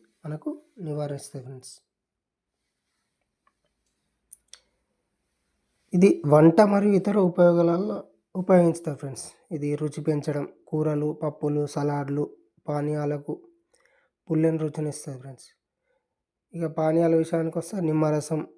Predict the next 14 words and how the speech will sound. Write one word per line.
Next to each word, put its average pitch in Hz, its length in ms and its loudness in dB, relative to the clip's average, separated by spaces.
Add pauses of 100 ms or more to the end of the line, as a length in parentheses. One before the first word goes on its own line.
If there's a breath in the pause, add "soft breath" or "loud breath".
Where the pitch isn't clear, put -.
(280)
నిమ్మకాయ 147 440 -2
నీరు, 143 280 -4 (1000)
మాక్టైల్స్ 156 640 -4 (200)
రకరకాలుగా 147 720 -6 (120)
మనం 139 280 -12 (1000)
ఉపయోగించుకుంటాం 143 680 -6
ఫ్రెండ్స్. 123 300 -20 (1080)
ఇది 165 140 0
సహజమైన 165 580 0
క్లీనింగ్ 165 460 4
ఏజెంట్గా 160 380 2
కూడా 156 180 -4
పనిచేస్తుంది 139 580 -12
ఫ్రెండ్స్. 131 280 -20